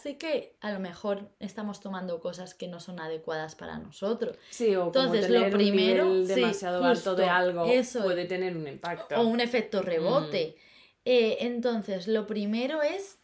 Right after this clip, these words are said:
Speaker 1: preguntando a un especialista,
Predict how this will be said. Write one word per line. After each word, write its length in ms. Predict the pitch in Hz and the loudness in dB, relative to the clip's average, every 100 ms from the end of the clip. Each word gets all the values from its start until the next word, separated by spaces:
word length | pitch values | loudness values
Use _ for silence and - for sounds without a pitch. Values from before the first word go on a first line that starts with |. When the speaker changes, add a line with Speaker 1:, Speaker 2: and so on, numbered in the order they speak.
| - | 0
Speaker 1:
preguntando 880 | 240 214 214 202 - 240 285 320 427 480 _ _ _ _ _ _ - | 2 4 0 -4 -4 -4 -4 -6 -6 -8 _ _ _ _ _ _ 0
a 380 | 220 220 214 214 | 4 6 4 2
un 400 | 214 - 220 247 | -2 -2 0 0
especialista, 1120 | 254 - 226 190 160 156 156 - - - | -2 -2 -4 -2 -6 -6 -6 -12 -16 -16